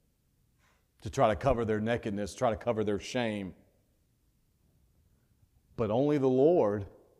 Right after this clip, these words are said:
could forgive them and clothe them acceptably. Listen, folks, the fact that Adam and Eve, listen, the fact that Adam and Eve made themselves some clothes and put some clothes on,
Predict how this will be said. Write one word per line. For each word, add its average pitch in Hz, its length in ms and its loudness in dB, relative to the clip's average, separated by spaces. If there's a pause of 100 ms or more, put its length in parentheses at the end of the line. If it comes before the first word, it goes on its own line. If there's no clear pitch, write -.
(720)
could 123 160 -8
forgive 117 440 0
them 82 320 -8 (1120)
and 104 180 -6
clothe 143 540 2
them 87 300 -10 (800)
acceptably. 85 680 -6 (200)
Listen, 143 320 4
folks, 113 320 2 (460)
the 120 120 -6
fact 196 380 6
that 143 120 6
Adam 139 260 6
and 139 80 4
Eve, 127 80 0
listen, 139 320 0
the 147 140 0
fact 185 320 4
that 147 100 4
Adam 143 300 6
and 131 100 0
Eve 135 160 2
made 127 240 2
themselves 127 420 2
some 101 120 -8
clothes 127 340 4
and 113 100 -4
put 143 160 0
some 107 140 -6
clothes 135 340 0
on, 131 180 -4